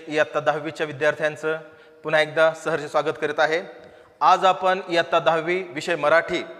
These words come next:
यामध्ये घटक दोन संतवाणी योगी सर्वकाळ सुखदाता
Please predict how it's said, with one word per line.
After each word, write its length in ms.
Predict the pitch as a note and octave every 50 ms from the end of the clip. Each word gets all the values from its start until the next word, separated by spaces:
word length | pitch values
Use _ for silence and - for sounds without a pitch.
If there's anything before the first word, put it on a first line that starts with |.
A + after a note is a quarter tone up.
| - - - - - -
यामध्ये 720 | A#2+ D3 E3 E3+ E3+ F3 E3+ E3+ E3 E3+ E3+ F3 F3+ F3+ - - - - - - - - - _ -
घटक 320 | C#3 E3+ E3 - F#3+ F#3+ F#3+ - - - - - B2+ -
दोन 260 | - E3+ F3 F#3 F#3 G3 F#3+ - - - - - - - - _ - - -
संतवाणी 640 | F#3+ G3 G#3 G3+ G#3 G#3 F#3 F#3 F3 E3+ F3 F3+ G#3+ - - - - - - - - - - _ _ _ _ _ _ _ _ -
योगी 720 | B2+ C#3+ E3+ F3+ F3+ E3 G3+ G#3+ A3+ A3 G#3+ - - - -
सर्वकाळ 540 | F#3+ F3 E3+ E3+ F3 E3+ F3+ F3 F3 F#3+ G3+
सुखदाता 880 | G3 - E3+ - E3 D3+ D3+ D3+ D3+ D3+ D3+ E3+ F3 - - - -